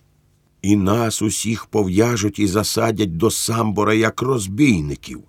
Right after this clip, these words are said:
сказав Андрусь. Морозом перейняли ті слова побратимів, і всі вони неспокійно й цікаво позирнули на Бенедя, мов ожидаючи, що він на те скаже.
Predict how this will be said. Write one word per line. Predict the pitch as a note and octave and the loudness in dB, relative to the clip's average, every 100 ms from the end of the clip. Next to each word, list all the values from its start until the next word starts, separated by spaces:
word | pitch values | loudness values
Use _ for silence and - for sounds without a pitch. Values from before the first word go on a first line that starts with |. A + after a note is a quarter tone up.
| _ _ _ | _ _ _
сказав | - - D2+ C#2+ C#2 | -12 -6 -6 -4 -6
Андрусь. | C#2+ C2+ B1+ B1 - - _ _ _ _ - - - - - - - _ _ - | -6 -8 -8 -12 -14 -20 _ _ _ _ -20 -20 -20 -20 -20 -20 -20 _ _ -4
Морозом | E2+ A2 G2+ G2+ F2+ D2+ D#2+ C#2+ | 2 4 6 6 4 2 -2 -4
перейняли | - D#2+ D#2+ D#2 D#2 D#2+ D#2 | -4 -2 0 0 0 0 -2
ті | - D2+ | -4 -6
слова | - D#2 D2+ D2+ | -4 -4 -4 -6
побратимів, | - D2 D#2 D#2 - D2+ C2+ A1+ - _ _ _ - - - - | -6 -4 -4 -6 -6 -6 -6 -10 -16 _ _ _ -20 -20 -20 -16
і | - D2 | -6 -4
всі | - - E2 G2 | -4 -6 -2 0
вони | F2+ E2 E2 | 2 0 0
неспокійно | E2 E2 - D2+ - F2 F2 D#2+ E2 | 0 -2 -4 -8 -6 -4 -2 0 -2
й | |
цікаво | D2+ - - F2 F2+ E2 D#2 | -4 -8 -6 -2 0 0 -4
позирнули | D#2+ C2+ D#2 C#2+ D#2+ E2 D#2 | -6 -4 -2 0 0 0 0
на | D2+ | -2
Бенедя, | C#2+ E2 E2+ F2+ D2+ B1 - - _ _ _ - - | -2 -2 2 0 0 -6 -14 -18 _ _ _ -20 -10
мов | D#2+ D2 | -4 -2
ожидаючи, | D2 D2 C2 F2+ F#2+ E2+ - D2+ | -2 -4 -2 0 0 0 -2 -6
що | - - F2 E2 | -6 -2 0 0
він | D#2 C#2+ | -2 -4
на | D2 | -8
те | - D2+ | -8 -6
скаже. | - - D2+ - - | -6 -8 -8 -8 -10